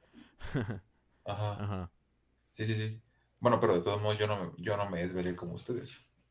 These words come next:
Speaker 2: O
Speaker 1: No,
Speaker 2: sea,
Speaker 1: claro.
Speaker 2: yo, yo venía como, como fresco.
Speaker 1: Ajá.
Speaker 2: Y, por ejemplo, yo nunca había ido a la Cineteca, entonces fue como la primera vez que fui a la Cineteca y, y no fue precisamente a ver una película, fue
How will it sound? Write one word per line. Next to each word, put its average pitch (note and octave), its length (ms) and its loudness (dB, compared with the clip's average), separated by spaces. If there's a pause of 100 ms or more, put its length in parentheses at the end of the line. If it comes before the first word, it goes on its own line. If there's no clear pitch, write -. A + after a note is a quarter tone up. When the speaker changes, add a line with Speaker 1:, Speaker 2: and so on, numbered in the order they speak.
(220)
Speaker 2:
O A2+ 40 -14
Speaker 1:
No, B2 180 -6
Speaker 2:
sea, - 20 -10
Speaker 1:
claro. F#2+ 320 -6 (100)
Speaker 2:
yo, G#2 160 0 (120)
yo A2 120 4
venía G#2+ 280 0
como, F#2 600 -4 (880)
como F2+ 160 -10
fresco. E2+ 440 -8 (280)
Speaker 1:
Ajá. F#2+ 360 -10 (500)
Speaker 2:
Y, F#2 840 -4 (480)
por G#2+ 100 -4
ejemplo, G#2 200 -2
yo G#2 80 0
nunca G#2+ 200 0
había G2+ 180 2
ido G2+ 180 4
a G#2 40 4
la G2+ 60 0
Cineteca, G#2 540 -4 (220)
entonces F#2 380 -12
fue F#2 120 -8
como F#2+ 280 -4
la F2 160 -6
primera F#2+ 280 -4
vez G2+ 160 -4
que - 120 -12
fui G2+ 200 -2
a G#2+ 60 10
la G#2+ 60 6
Cineteca F#2+ 640 -4
y, F#2 400 -8
y G#2 40 -2
no G2 180 -2
fue G#2 340 0
precisamente F#2+ 800 -2
a F#2 80 2
ver F#2 160 2
una F#2 180 -2
película, F2+ 400 -8
fue - 340 -6